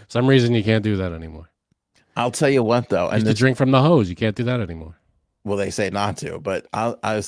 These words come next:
Speaker 2: I'll say this. My family still believes that New York has the cleanest water ever.
Speaker 1: Um,
Speaker 2: And when you go to Uncle Glory Hole's house, he will serve you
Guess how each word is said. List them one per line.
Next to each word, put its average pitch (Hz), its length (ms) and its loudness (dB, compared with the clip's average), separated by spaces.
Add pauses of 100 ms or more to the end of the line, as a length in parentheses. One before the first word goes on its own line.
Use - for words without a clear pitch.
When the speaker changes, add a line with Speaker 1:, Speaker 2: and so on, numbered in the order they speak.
Speaker 2:
I'll 110 160 2
say 110 220 0
this. 95 420 -4
My 113 680 -2 (140)
family 101 760 -6 (880)
still - 600 -2
believes 113 680 -2
that 98 180 -2
New 110 220 -2
York 110 320 0
has 107 260 -2
the - 80 -8
cleanest 107 540 -6
water 101 580 -4 (260)
ever. 92 440 -6 (1200)
Speaker 1:
Um, 127 580 0 (220)
Speaker 2:
And 101 100 -2
when 98 200 0
you 120 100 0
go 127 160 4
to 123 120 2
Uncle 127 260 0
Glory 135 360 2
Hole's 139 240 0
house, 104 560 -6
he 110 400 -6
will 135 220 -2
serve 139 440 0
you 147 440 -4